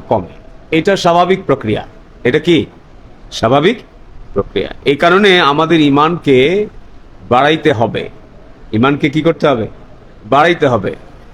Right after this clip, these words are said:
ঈমানের একটা মুস্তাকিল মেহনত করতে হবে। কেননা আল্লাহ তাআলা ঈমানের বিষয়টাকে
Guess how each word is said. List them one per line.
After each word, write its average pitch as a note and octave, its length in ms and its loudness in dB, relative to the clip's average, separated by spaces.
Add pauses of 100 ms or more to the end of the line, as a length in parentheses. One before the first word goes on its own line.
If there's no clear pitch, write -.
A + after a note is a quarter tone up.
(120)
ঈমানের F#3+ 400 0 (220)
একটা - 260 -2
মুস্তাকিল E3 680 -4
মেহনত C#3 440 0
করতে - 260 -4
হবে। - 240 -4 (540)
কেননা F#3+ 540 0 (1300)
আল্লাহ F3 340 4
তাআলা F3 600 2 (440)
ঈমানের E3+ 480 2
বিষয়টাকে C#3 840 0